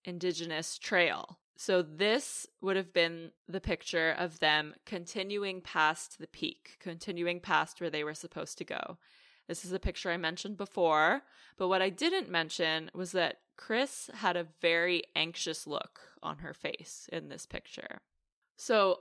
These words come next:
these pictures went all the way up to image number five hundred and eight on the camera's memory card, which was the last photo taken by Lizanna and Chris. The next image, number five hundred and nine,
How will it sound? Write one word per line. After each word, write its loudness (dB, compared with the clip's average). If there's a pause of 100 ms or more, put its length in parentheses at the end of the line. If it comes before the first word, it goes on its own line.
(160)
these -2
pictures -2
went 2
all 6
the 2
way 4
up 4
to -6
image 2
number -2
five 4
hundred -4
and -2
eight -2
on -6
the -8
camera's -8
memory -4
card, 2
which -6
was -4
the -4
last 2
photo 0
taken -4
by 4
Lizanna -6
and -14
Chris. -12 (720)
The -4
next 0
image, 0 (140)
number -4
five 2
hundred -8
and -8
nine, 2